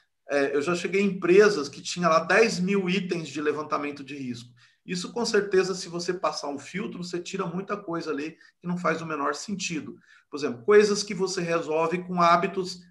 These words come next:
básicos de higiene, né? De lavar a mão e tudo mais. Você não vai ficar colocando isso em inventário de risco.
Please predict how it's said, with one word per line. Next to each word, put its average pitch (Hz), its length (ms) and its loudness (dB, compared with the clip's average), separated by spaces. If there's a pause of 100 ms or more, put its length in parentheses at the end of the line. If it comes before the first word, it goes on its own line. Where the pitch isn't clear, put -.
básicos 170 680 4
de 139 120 -10
higiene, 143 720 -4 (560)
né? 175 420 2 (580)
De 123 120 -6
lavar 147 320 2
a - 20 0
mão 143 280 0
e 135 40 -2
tudo 139 180 -10
mais. 117 200 -4
Você - 80 -6
não - 80 -6
vai 254 120 0
ficar 220 220 -2
colocando 170 500 -2
isso 147 440 -8 (180)
em 180 80 -8
inventário 170 480 2
de 185 80 -4
risco. 165 400 -6